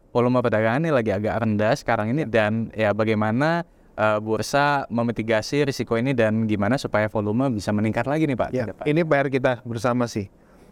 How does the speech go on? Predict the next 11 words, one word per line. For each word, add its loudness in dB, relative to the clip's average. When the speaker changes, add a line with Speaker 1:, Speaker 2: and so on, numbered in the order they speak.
Speaker 2:
Eh, 2
Mas 0
Rifan, 2
kita 0
baru 2
sampaikan 0
bahwa 2
ada 2
penyebab 0
yang 0
memang 0